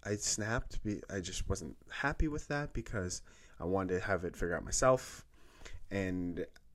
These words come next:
I also, I think I was just wanting to get it done. I didn't really think about trying to challenge myself and try to, uh, continue progressing.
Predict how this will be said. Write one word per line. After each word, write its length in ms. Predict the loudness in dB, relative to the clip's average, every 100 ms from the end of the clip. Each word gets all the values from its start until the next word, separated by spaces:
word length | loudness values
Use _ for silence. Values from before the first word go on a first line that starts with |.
| -20 -10
I 120 | -4
also, 500 | -2 0 2 2 2
I 60 | -2
think 180 | -2 0
I 40 |
was 100 | 0
just 180 | 0 -2
wanting 180 | -2 -4
to 60 | -6
get 100 | -8
it 120 | 0
done. 420 | 2 2 -2 -4 -6 -6
I 60 | -8
didn't 200 | -6 -6
really 140 | -8 -6
think 180 | -6 -2
about 380 | 0 0 -2 -8 -16 -6
trying 380 | -2 0 0
to 160 | 0 2
challenge 360 | 4 4 4 4
myself 520 | 4 4 4 0 -12 -14 -14 -16 -18 -8
and 440 | -2 0 -2 -4 -4
try 340 | -2 0 0
to, 800 | 0 -2 -2 -2 -4 -4 -6 -8 -10 -12
uh, 220 | -12 -10 -8
continue 800 | -2 2 4 4 6 6 4 2 -4 -12 -18 -20 -20 8
progressing. 520 | 10 10 6 4 2